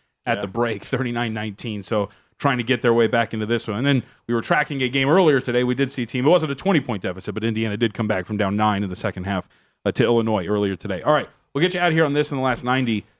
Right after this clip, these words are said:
Speaker 1: Uh, shot quality, for people who are not really into it, what is
Speaker 2: Hmm.
Speaker 1: it? How do you use it as a tool in terms of handicap?
Speaker 2: Sure. So shot quality is really about analyzing the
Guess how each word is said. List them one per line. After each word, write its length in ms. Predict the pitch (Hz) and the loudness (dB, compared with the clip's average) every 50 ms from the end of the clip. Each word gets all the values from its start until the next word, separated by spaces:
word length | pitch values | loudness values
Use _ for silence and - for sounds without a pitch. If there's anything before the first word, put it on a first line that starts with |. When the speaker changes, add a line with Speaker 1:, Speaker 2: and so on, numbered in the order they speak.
| _ _ - | _ _ -2
Speaker 1:
Uh, 100 | 101 104 | -2 0
shot 220 | - - 160 - | 2 0 0 2
quality, 440 | - 175 165 143 123 98 92 87 - - | 2 2 4 4 2 0 -4 -10 -10 -6
for 100 | 147 127 | -4 0
people 300 | 143 180 190 175 175 143 | 0 0 0 2 2 4
who 100 | 160 160 | 4 4
are 80 | 147 | 4
not 160 | 143 147 143 | 4 2 2
really 220 | 151 147 143 139 143 | 2 2 2 2 0
into 240 | 147 143 139 131 127 | 0 0 2 2 0
it, 100 | 107 123 | 0 2
what 180 | 120 147 151 | 2 2 2
is 140 | 156 156 - | 2 2 0
Speaker 2:
Hmm. 60 | 143 | 0
Speaker 1:
it? 100 | 139 - | -2 -4
How 220 | - 139 143 147 156 | -2 0 0 0 0
do 80 | 147 | 0
you 80 | 143 139 | -2 -4
use 320 | 135 123 139 143 135 131 | -2 0 0 0 0 0
it 80 | 127 123 | 0 0
as 160 | 123 113 117 | 0 0 0
a 80 | 107 107 | -6 -6
tool 320 | - - 135 131 120 113 | -4 -2 0 0 0 0
in 80 | 113 110 | -2 -2
terms 240 | - 117 117 104 | -4 -6 -6 -6
of 40 | 104 | -8
handicap? 400 | 113 110 107 104 - - 87 80 | -10 -10 -10 -10 -12 -12 -12 -8
Speaker 2:
Sure. 320 | - - 120 143 151 120 95 | -2 2 4 6 6 4 4
So 320 | - - 120 117 117 113 | 2 2 4 4 4 2
shot 300 | - - 110 110 147 - | 2 0 0 0 -2 -2
quality 500 | - - 151 151 151 147 147 147 139 - | -2 0 2 2 2 0 -2 -4 -4 -2
is 440 | 113 113 110 110 107 107 101 90 - | 0 2 2 2 2 2 0 -2 -4
really 360 | - 104 110 110 110 107 107 | 0 2 4 4 4 4 2
about 460 | - 101 98 90 95 95 92 92 - - - | 2 0 -2 0 0 2 2 2 0 -2 -2
analyzing 720 | 107 101 104 104 104 104 98 98 98 95 90 98 95 95 | 0 2 2 4 4 4 4 4 2 0 -2 -4 -4 -4
the 320 | 95 98 101 98 95 85 | -6 -6 -8 -8 -10 -12